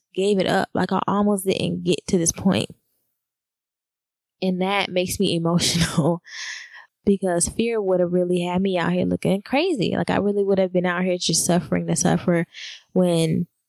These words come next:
the truth is I really should have, I really should listen to myself. And there is, there is a reward for obedience, you know?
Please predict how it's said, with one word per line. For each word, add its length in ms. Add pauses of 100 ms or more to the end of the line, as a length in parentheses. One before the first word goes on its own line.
(280)
the 100
truth 280
is 100
I 80
really 240
should 160
have, 140 (220)
I 120
really 420
should 500
listen 280
to 100
myself. 560
And 420 (600)
there 160
is, 540
there 200
is 760 (680)
a 60
reward 440
for 120
obedience, 800
you 100
know? 420